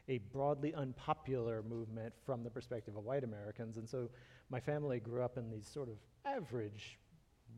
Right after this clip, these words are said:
averagely racist white families, which is to say, you know, a lot of white families at the time, and they were not grown, they were not raised in sort of radical households, but they became more radical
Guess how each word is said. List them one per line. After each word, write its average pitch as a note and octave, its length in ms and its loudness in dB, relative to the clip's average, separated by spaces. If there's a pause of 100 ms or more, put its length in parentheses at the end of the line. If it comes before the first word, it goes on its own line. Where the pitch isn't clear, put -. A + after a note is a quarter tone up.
(280)
averagely D3+ 580 6
racist A#2+ 440 0
white A2+ 220 2
families, G#2 540 -4
which A2 140 -6
is A2+ 100 -6
to C3 80 -8
say, - 160 -4
you A2 100 -2
know, G#2+ 140 -2
a - 40 -2
lot A2 180 2
of A2 120 0
white G#2+ 180 -6
families A#2+ 380 -2
at A#2+ 100 -4
the - 80 -8
time, A#2+ 400 -2 (720)
and B2 500 2 (180)
they C3+ 600 6 (420)
were A#2 340 -2
not G#2+ 320 -4
grown, B2 540 2
they B2+ 80 6
were C3+ 80 4
not C#3 180 2
raised B2 320 4
in A2+ 80 -2
sort A2+ 160 -2
of G2 100 -6
radical C3+ 380 0
households, A2 480 -4
but A2 100 -6
they A2 80 -4
became E3 380 0
more B2+ 180 2
radical A2+ 640 2